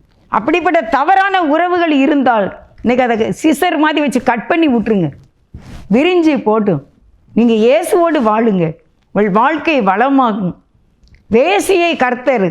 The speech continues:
கட்டில் கிடையாக்குவேன்" என்று சொல்லியிருக்கிறார். உங்களுக்கு ஒரு பெரிய கார் இருந்தா போதுமா? ஒரு வண்டி இருந்தா போதுமா? உனக்கு ஒரு பெரிய லாரி இருந்தா போதுமா? இதுதான் வாழ்க்கையா? கர்த்தருக்கு முன்பாக நிற்க வேண்டும் ஒரு நாள்.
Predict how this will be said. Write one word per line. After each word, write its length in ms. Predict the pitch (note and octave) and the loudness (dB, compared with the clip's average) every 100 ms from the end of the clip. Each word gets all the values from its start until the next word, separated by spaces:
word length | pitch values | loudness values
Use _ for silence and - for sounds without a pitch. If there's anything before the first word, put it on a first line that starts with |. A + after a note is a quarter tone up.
| - | -2
கட்டில் 440 | G#3+ G#3+ F#4+ F#4 | -4 -2 -2 0
கிடையாக்குவேன்" 760 | D4+ E4 F4+ E4+ - E4+ E4+ D#4+ | 0 0 0 0 0 0 2 2
என்று 200 | D4 C#4 | 2 0
சொல்லியிருக்கிறார். 800 | B3 A#3+ C4 A#3 G#3 F3+ E3+ D#3 _ _ _ _ _ _ _ _ - _ _ _ _ _ _ | -2 0 0 0 0 0 0 -4 _ _ _ _ _ _ _ _ -20 _ _ _ _ _ _
உங்களுக்கு 280 | C4+ C#4+ C4+ | 0 2 2
ஒரு 140 | B3+ | 0
பெரிய 260 | B3 B3+ D4 | 0 0 0
கார் 320 | - A#3+ D#4 | 0 0 0
இருந்தா 280 | F4 D4+ C4+ - | 0 2 0 0
போதுமா? 440 | A3 A3+ G#3+ F3+ A3 - _ | 0 2 0 0 -2 -6 _
ஒரு 180 | - C#4+ | -2 0
வண்டி 320 | C4 C4+ D#4 | 0 0 0
இருந்தா 300 | F4+ C4+ A#3+ A3 | 2 2 0 0
போதுமா? 440 | A3 A3+ A#3 F#3 G3+ - _ _ _ | 0 0 2 0 0 -4 _ _ _
உனக்கு 200 | C4+ C#4+ E4 | -2 0 0
ஒரு 100 | D#4 | 0
பெரிய 240 | D4+ D#4+ | 0 2
லாரி 360 | D4+ B3 C#4 D#4+ | 2 0 0 0
இருந்தா 260 | D#4+ C4 B3+ | 0 2 0
போதுமா? 440 | B3 A3+ G#3+ F#3 G3+ - _ _ _ _ _ _ | 0 0 0 0 -2 -6 _ _ _ _ _ _
இதுதான் 420 | A#3+ C#4 E4+ F4+ C#4 | 0 0 2 0 0
வாழ்க்கையா? 540 | B3+ C#4+ C4+ A3 F3 G#3 - _ _ _ _ _ _ _ - | 0 -2 0 2 0 -2 -8 _ _ _ _ _ _ _ -4
கர்த்தருக்கு 480 | A3 B3 F#4+ F4+ F4+ | -4 -2 -2 0 0
முன்பாக 440 | E4 F4 F4 F#4 | 0 0 0 2
நிற்க 300 | E4+ D#4 G4+ | 0 0 0
வேண்டும் 340 | G4 F#4 E4+ D4+ | 0 0 0 0
ஒரு 200 | D#4 D#4+ | 0 2
நாள். 260 | D#4 B3 | 2 0